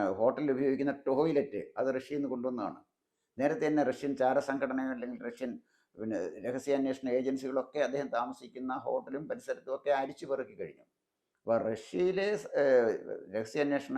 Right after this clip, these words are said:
ഏജൻസികൾക്ക് റഷ്യ ഗവൺമെന്റിന് പുടിൻ്റെ സുരക്ഷ ഉറപ്പാക്കാൻ അവർക്ക് ഇന്ത്യയിൽ എന്തെല്ലാം ചെയ്യാമോ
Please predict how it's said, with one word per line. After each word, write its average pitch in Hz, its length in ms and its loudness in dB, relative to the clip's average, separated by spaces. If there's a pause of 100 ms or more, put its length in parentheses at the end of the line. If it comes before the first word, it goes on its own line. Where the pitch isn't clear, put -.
(120)
ഏജൻസികൾക്ക് 92 680 -6 (1080)
റഷ്യ 143 340 2
ഗവൺമെന്റിന് 95 640 -2 (760)
പുടിൻ്റെ 208 400 2 (220)
സുരക്ഷ 160 380 -4
ഉറപ്പാക്കാൻ 160 580 2
അവർക്ക് 139 340 0
ഇന്ത്യയിൽ 147 320 4
എന്തെല്ലാം 135 340 2
ചെയ്യാമോ 117 340 -2